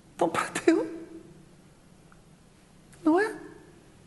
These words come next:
É igual aquela piada, né? Você perguntar para Deus assim, "Senhor, o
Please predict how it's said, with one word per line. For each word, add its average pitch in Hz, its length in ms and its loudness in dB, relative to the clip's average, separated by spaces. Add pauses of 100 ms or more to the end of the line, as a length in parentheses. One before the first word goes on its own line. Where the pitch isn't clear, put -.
(2500)
É 277 60 0
igual 262 220 4
aquela 349 220 2
piada, 277 360 4
né? 233 200 4
Você 185 80 -2
perguntar 165 420 4 (220)
para 135 100 -4
Deus 143 180 4
assim, 156 280 2 (280)
"Senhor, 214 580 4
o - 240 -10